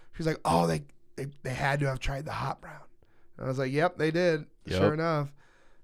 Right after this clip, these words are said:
Speaker 1: And she's like, "I got a story for you." And she told us a story about how some, like, um, competitive eater, some fem-, was a, a female competitive eater.
Speaker 2: Older lady, too.
Speaker 1: Yeah,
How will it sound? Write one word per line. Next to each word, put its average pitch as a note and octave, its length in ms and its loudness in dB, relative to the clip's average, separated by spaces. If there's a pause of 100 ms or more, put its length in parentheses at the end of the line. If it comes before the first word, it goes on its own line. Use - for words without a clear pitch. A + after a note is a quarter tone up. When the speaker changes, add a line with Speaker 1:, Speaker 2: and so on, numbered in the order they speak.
Speaker 1:
And C3+ 100 -8
she's D3+ 240 -4
like, C3+ 280 -8
"I G#3+ 200 -2
got F3 240 2
a C3 80 4
story G#3+ 560 4
for G3+ 340 2
you." C#3 400 -2 (760)
And B2+ 120 -6
she F3+ 160 0
told F3 200 6
us E3 180 4
a C#3+ 60 -2
story C#3 340 0
about C3 220 2
how C3 160 4
some, B2+ 260 -4
like, A#2+ 320 -4
um, A2+ 460 -4 (320)
competitive C#3 520 4
eater, B2+ 240 2
some C3 200 -6
fem-, B2+ 340 -6
was A#2 400 -2
a, A#2 340 -2 (400)
a G#2+ 80 -2
female C3+ 480 2
competitive B2+ 520 4
eater. A#2+ 380 -2 (520)
Speaker 2:
Older A2+ 340 6
lady, D#2+ 380 0
too. F2 340 0
Speaker 1:
Yeah, B2+ 280 2